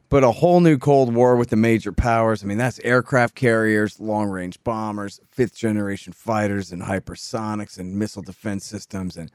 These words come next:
trillions and trillions of dollars worth. Well, not that the terror war was cheap. <laughs>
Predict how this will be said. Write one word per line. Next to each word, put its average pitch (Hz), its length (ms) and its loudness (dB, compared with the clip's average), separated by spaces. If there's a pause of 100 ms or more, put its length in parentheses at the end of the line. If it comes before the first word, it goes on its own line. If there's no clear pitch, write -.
(480)
trillions 131 1300 4
and 107 120 -6
trillions 117 880 2
of 92 100 -8
dollars 87 560 -6
worth. 92 320 -6 (200)
Well, 196 260 4 (300)
not 262 180 2
that 190 120 2
the 175 100 4
terror 170 300 6
war 160 280 6
was 143 200 2
cheap. 175 360 0 (340)
<laughs> 370 60 0